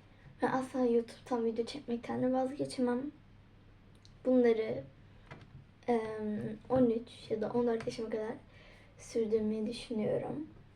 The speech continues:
Hatta istiyorum direkten diyeyim. Ama dediğim gibi sizler bana bu yolculuğumda çok destek oldunuz. Şimdi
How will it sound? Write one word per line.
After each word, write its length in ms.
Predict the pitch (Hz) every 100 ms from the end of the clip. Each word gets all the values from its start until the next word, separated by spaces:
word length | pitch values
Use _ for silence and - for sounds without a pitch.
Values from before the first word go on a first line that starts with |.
| - -
Hatta 300 | 233 220 -
istiyorum 680 | - - - - 214 202 202
direkten 440 | 202 220 - 226 196 - - -
diyeyim. 300 | 208 202 135 - - - - - - - - - - - - - - - - - - - - - - -
Ama 260 | 247 240 240
dediğim 320 | 226 226 214
gibi 180 | 214 254
sizler 380 | 285 302 269
bana 240 | 247 240 240
bu 80 | 254
yolculuğumda 500 | 240 226 226 233 240
çok 240 | 247 247
destek 340 | 220 214 254
oldunuz. 440 | 233 214 220 285 -
Şimdi 600 | 285 269 226 220 240